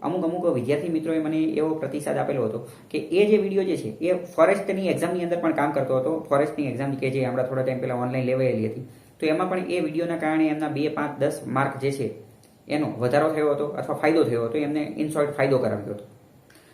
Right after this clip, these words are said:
અને ઘણા બધા વિદ્યાર્થીઓએ મને એવું પણ કીધું કે જે અત્યારે સી સી ઈની એક્ઝામ આવી રહી છે, અત્યારે જે ચાલુ છે, તો એની અંદર પણ એ વીડિયો ઘણો કામ કરે છે અને એનીથી જે છે ઘણો ફાયદો થાય છે.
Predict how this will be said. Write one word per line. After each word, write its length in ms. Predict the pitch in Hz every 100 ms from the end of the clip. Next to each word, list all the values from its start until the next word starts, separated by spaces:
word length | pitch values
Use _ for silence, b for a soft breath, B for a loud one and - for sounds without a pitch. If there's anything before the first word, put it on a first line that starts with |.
| B
અને 200 | 165 190
ઘણા 200 | 156 160
બધા 160 | 180 180
વિદ્યાર્થીઓએ 480 | 156 160 175 170
મને 180 | 170 165
એવું 180 | 165 165
પણ 100 | 160
કીધું 220 | 156 151
કે 100 | 151
જે 220 | 147 147
અત્યારે 340 | 147 - 156 151
સી 160 | 151
સી 140 | 160 175
ઈની 200 | 170 165
એક્ઝામ 280 | 120 156 151
આવી 140 | 151
રહી 180 | 110 107
છે, 360 | 110 - -
અત્યારે 300 | - 139 143
જે 100 | 135
ચાલુ 420 | 135 131 139 135 -
છે, 160 | 120
તો 360 | 110 - - 160
એની 240 | 156 180
અંદર 140 | 180 175
પણ 120 | 170
એ 120 | 165
વીડિયો 280 | 156 156 156
ઘણો 200 | 127 143
કામ 200 | 139 139
કરે 200 | 143 135
છે 120 | 131
અને 300 | - 127 131
એનીથી 500 | 127 131 127 135 127
જે 120 | 123
છે 200 | 120 120
ઘણો 200 | 110 117
ફાયદો 360 | 113 107 117 -
થાય 140 | 120
છે. 380 | 104 - - -